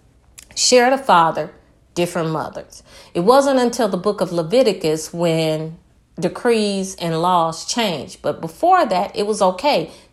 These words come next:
to intermarry. Well, he felt like by lying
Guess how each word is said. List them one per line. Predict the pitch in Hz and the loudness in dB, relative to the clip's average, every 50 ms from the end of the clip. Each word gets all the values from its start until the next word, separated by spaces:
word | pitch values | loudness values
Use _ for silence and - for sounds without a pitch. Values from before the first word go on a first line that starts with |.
| _ | _
to | - 196 190 - 170 | -6 -6 -4 -4 -4
intermarry. | 165 156 - - 147 151 156 143 135 127 - - _ _ _ _ _ _ _ _ _ _ _ _ _ _ - - _ _ _ | -6 -4 -6 -8 -8 -6 -6 -8 -8 -10 -14 -16 _ _ _ _ _ _ _ _ _ _ _ _ _ _ -20 -20 _ _ _
Well, | 233 254 247 233 254 294 294 - - _ _ _ _ _ _ _ _ | 4 6 6 6 6 4 2 -2 -12 _ _ _ _ _ _ _ _
he | - - 311 349 | 0 2 2 2
felt | 370 - - 240 220 208 190 - | 2 2 0 2 4 4 4 2
like | 170 175 170 165 175 190 180 | 2 0 0 0 0 -2 -2
by | 175 170 170 | 0 0 0
lying | 165 170 170 190 247 302 302 262 180 175 - 202 240 254 | 0 0 -2 -2 -2 -2 -2 -2 -4 -4 -6 -6 -8 -10